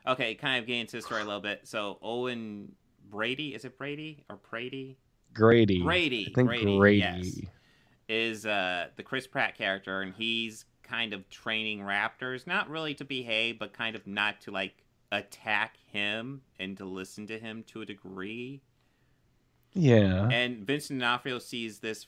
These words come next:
Speaker 1: for, like, a little bit and decides these guys would be great weapons of war because they didn't eat him. <laughs> It's like,
Speaker 2: Yeah.
Speaker 1: okay, that's a bit of a
Speaker 2: That's
Speaker 1: stretch. <laughs>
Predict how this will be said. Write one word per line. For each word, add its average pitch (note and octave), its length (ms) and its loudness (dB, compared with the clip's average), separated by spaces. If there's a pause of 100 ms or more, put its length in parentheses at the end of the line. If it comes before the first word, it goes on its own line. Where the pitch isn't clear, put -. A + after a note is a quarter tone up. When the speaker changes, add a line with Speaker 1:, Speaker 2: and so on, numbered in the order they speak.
Speaker 1:
for, G#2 160 -8
like, G#2 260 -4
a G2 60 -12
little G2+ 280 -4
bit B2 220 -6
and G2+ 100 -12
decides G2 460 -4
these F#2+ 200 -10
guys F#2+ 280 -4
would F#2+ 140 -14
be G2 100 -10
great F#2 400 -10
weapons F#2+ 420 -10
of E2 160 -16
war F2+ 560 -6
because G2 600 -8 (240)
they G#2+ 160 -4
didn't G#2+ 340 -6 (180)
eat A#2+ 220 -8
him. D3 580 -2
<laughs> - 840 -10 (800)
It's - 200 -18
like, C3+ 220 -6 (380)
Speaker 2:
Yeah. B2+ 280 12
Speaker 1:
okay, F3 320 2 (340)
that's F3 180 0
a G#4 40 -4
bit D#4 140 0
of D3 80 2
a - 20 -4
Speaker 2:
That's C#3+ 120 -2
Speaker 1:
stretch. C3 560 4
<laughs> D#3+ 380 2